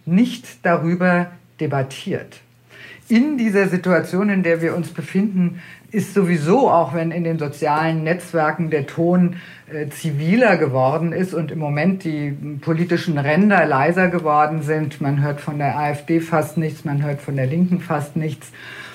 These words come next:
Trotzdem ist natürlich dies eine Situation, in der neue Blasen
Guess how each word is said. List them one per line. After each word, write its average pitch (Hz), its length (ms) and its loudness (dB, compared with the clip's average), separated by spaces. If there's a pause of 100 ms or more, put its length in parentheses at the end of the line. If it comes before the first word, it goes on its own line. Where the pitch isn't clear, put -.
(280)
Trotzdem 208 680 0
ist - 260 -4
natürlich 180 520 4
dies 196 200 -4
eine 175 240 2
Situation, 170 600 0
in 175 120 0
der 165 140 4
neue 147 280 0
Blasen 143 720 2